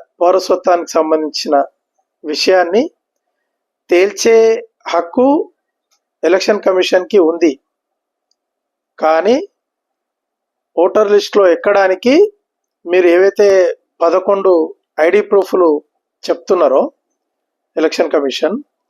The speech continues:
దానికి ఒకటి యాడ్ చేస్తూ పన్నెండవ ఐడీ ప్రూఫ్‌గా ఆధార్ను అనుమతించండి అని చెప్పి ఎలక్షన్ కమిషన్కు నిన్న మైలాడు సుప్రీంకోర్టు ఆదేశాలు ఇచ్చింది. అంటే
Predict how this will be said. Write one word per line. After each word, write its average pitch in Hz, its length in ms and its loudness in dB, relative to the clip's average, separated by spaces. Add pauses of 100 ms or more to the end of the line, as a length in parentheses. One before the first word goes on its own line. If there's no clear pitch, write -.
(580)
దానికి 180 320 -2
ఒకటి 196 240 -4
యాడ్ 185 200 0
చేస్తూ 208 680 0 (960)
పన్నెండవ 214 500 0
ఐడీ 190 200 2
ప్రూఫ్‌గా 196 600 0 (440)
ఆధార్ను 202 440 2
అనుమతించండి 180 640 0
అని 156 140 0
చెప్పి 175 500 0 (400)
ఎలక్షన్ 180 380 0
కమిషన్కు 160 760 0 (280)
నిన్న 156 380 -2 (600)
మైలాడు 160 380 2
సుప్రీంకోర్టు 151 880 -2 (180)
ఆదేశాలు 147 440 -2
ఇచ్చింది. 143 340 -12 (1080)
అంటే 196 400 -2